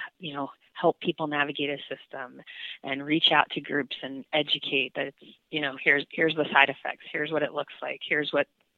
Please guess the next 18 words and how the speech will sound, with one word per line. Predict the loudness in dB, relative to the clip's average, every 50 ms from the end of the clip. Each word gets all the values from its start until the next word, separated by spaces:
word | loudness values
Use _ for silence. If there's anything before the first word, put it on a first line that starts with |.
| -2 2
second | 2 2 2 0 -6 -2 2
side | 4 4 4
effects | 4 0 -4 -6 -4 -4
look | -10 -10 -6 -6
like. | -6 -6 -8 -12 -18 -16 -14 -12 -12 -12 -10 -12 -12 -12 -12 -14 -16 -18 -20 _ -8
N-, | -6 -4 -4 -4 -6 _ _ _ -12
no, | -8 -2 2 2 4 4 4 4 4 4 2 0 -4 _ _ _ -12
no | -10 -4 -2 0 2 2
one | 2 2 0 0
has | -2 -4 -6 -6 -4
really | -4 -4 -2 -2 -4 -4 -4
thought | -2 2 4 2 2 2 -2 -10 -4 0
out | 2 4 4 4 2 0 _ -8
that | -4 -4 -4 -4 -2 0
that, | 2 2 4 2 0 -4 -8 -20 -20 _ _ _ -20 _ _ _ _ _ _ -8
you | -6 -4
know, | -4 -2
takes | -2 0 0 0 0 -2